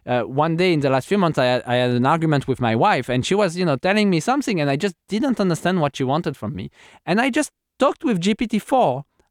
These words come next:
I, I explained the situation, and I asked, "What's going on? You know, what should I be doing?" And the answer was so detailed,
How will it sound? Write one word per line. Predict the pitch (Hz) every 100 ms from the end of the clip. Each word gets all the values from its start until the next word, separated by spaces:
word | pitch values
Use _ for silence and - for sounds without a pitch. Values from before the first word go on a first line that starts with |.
| -
I, | 156 156 -
I | 165
explained | 165 - 240 277
the | 214
situation, | 185 160 170 269 247 180
and |
I | 139 139 202
asked, | 294
"What's | 185 202 196
going | 220 202
on? | 220 214
You | 127
know, | 131
what | 139 175
should | 190 170
I | 160
be | 151
doing?" | 151 208 123 - - - - _ -
And | 202 196
the | 247
answer | 311 - 220
was | 170 175
so | - - 240 240
detailed, | 143 127 185 220 117 101 120